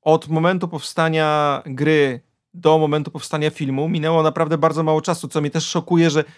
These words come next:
w tak szybkim czasie Mortal Kombat stał się na tyle kultowy. Teraz, żeby coś się stało kultowe do tego stopnia, żeby nakręcić ekranizację, to musi minąć mnóstwo czasu. Tam właściwie minęły cztery lata do,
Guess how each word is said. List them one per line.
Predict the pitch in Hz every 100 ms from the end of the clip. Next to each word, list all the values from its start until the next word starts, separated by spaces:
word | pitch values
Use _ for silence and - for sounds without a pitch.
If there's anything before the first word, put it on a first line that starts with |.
| _
w | _
tak | - 175 -
szybkim | 180 170 175 151
czasie | 165 139 160 180 208
Mortal | 151 151 156
Kombat | 175 165 151
stał | - 151
się | - 151
na | 151
tyle | 185 170
kultowy. | 170 151 139 139
Teraz, | 156 175 160
żeby | 156
coś | 151 160
się | -
stało | 143 180 180
kultowe | - 151 151 180 160
do | 135
tego | 160 143
stopnia, | - 175 170 135
żeby | 135 127 _ _ -
nakręcić | 147 165 196 175 156
ekranizację, | 160 165 156 143 139 - 160
to | 156
musi | 147 -
minąć | 156 151 143
mnóstwo | 151 160 170 165 - 160
czasu. | 165 151 - - _ _ _ _ -
Tam | 165
właściwie | 165 170 - 170
minęły | 165 160 165 156
cztery | - 220 202 180
lata | 151 - 165
do, | 196